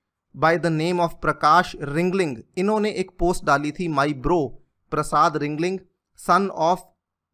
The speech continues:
Taco Ringling and other four youth of Nacho circle had been abducted by पीएलए from Sera सेवन।" So इन्होंने बताया कि इंडिया चाइना बॉर्डर के आसपास मेरे भाई और उसके साथ चार और लड़के थे जिनको कि एबडक्ट किया गया है।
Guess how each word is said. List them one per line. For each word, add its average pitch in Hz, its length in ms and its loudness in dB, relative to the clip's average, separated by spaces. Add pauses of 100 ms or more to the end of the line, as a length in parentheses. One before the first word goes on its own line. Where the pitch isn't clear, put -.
Taco 175 380 6 (320)
Ringling 156 520 -2
and 160 100 -4 (100)
other 175 240 2 (120)
four 175 160 2
youth 151 260 -2
of 151 260 -2
Nacho 156 340 2
circle 147 500 -6
had 127 200 0
been 139 180 -6
abducted 127 520 -4
by 127 120 0 (140)
पीएलए 156 400 -4
from 139 400 -4
Sera 127 260 -2
सेवन।" 117 380 -6 (220)
So - 140 -12
इन्होंने 160 280 -6
बताया 147 360 -2
कि 170 120 -6
इंडिया 156 380 -4
चाइना 143 280 -4
बॉर्डर 123 300 -2
के 135 120 -10
आसपास 156 560 -2 (320)
मेरे 131 240 -2
भाई 135 340 0
और 147 180 -2
उसके 151 340 -8
साथ 143 200 -2
चार 143 340 2
और 147 180 0
लड़के 127 280 -4
थे 156 160 -6
जिनको 127 280 -10
कि 135 140 -12
एबडक्ट 123 320 -4
किया 151 160 -4
गया 143 180 -2
है। 151 300 -8